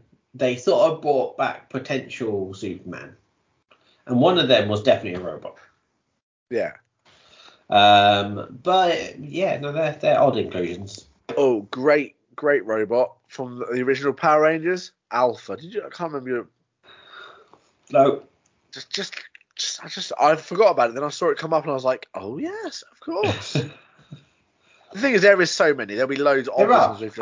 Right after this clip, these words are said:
Speaker 1: I'll tell you
Speaker 2: forgotten.
Speaker 1: what. Because
Speaker 2: Marvin
Speaker 1: there's a whole
Speaker 2: from, Marvin from Go-, um, from, um,
Speaker 1: You
Speaker 2: what's
Speaker 1: can
Speaker 2: it
Speaker 1: say
Speaker 2: called?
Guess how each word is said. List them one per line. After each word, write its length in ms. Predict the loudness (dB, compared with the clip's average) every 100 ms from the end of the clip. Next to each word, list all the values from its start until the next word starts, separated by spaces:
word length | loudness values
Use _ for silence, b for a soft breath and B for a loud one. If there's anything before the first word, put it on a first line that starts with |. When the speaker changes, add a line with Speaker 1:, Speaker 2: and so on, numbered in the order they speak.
| 0
Speaker 1:
I'll 40 |
tell 140 | 2 -2
you 140 | 0
Speaker 2:
forgotten. 160 | 0 0
Speaker 1:
what. 200 | -4 -14 _ _ _ _ _ _ _ -14
Because 300 | -10 -4 2
Speaker 2:
Marvin 240 | 4 6 4
Speaker 1:
there's 100 | 4
a 40 | 4
whole 20 | 2
Speaker 2:
from, 300 | -4 -6 -4
Marvin 340 | 0 0 -2 -8
from 200 | -16 -6
Go-, 520 | -4 -2 0 2 0
um, 320 | -4 -18 -20 _ _ _ _ _ _
from, 460 | -6 -2 0 -2 -4
um, 300 | -6 -6 -6
Speaker 1:
You 260 | -10 -20 -20 _
Speaker 2:
what's 140 | -10 -10
Speaker 1:
can 20 |
Speaker 2:
it 40 |
Speaker 1:
say 80 | -8
Speaker 2:
called? 260 | -8 -8